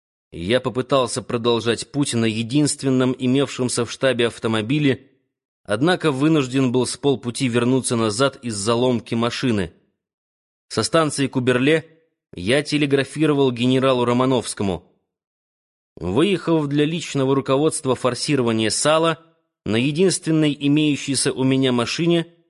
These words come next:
вынужден с полпути вернуться из-за порчи автомобиля. Сейчас ни в Штарме, ни в Штакорах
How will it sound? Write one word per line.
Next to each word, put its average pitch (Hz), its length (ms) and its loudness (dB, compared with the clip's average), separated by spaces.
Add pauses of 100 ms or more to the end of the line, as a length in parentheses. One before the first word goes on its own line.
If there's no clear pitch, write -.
(280)
вынужден 160 640 2
с 160 120 -4
полпути 151 500 0
вернуться 147 500 0
из-за 131 420 -2
порчи 147 360 -2
автомобиля. 123 720 0 (720)
Сейчас 156 600 0 (260)
ни 117 180 0
в 127 100 -4
Штарме, 156 600 0 (300)
ни 139 220 2
в 139 60 -2
Штакорах - 680 2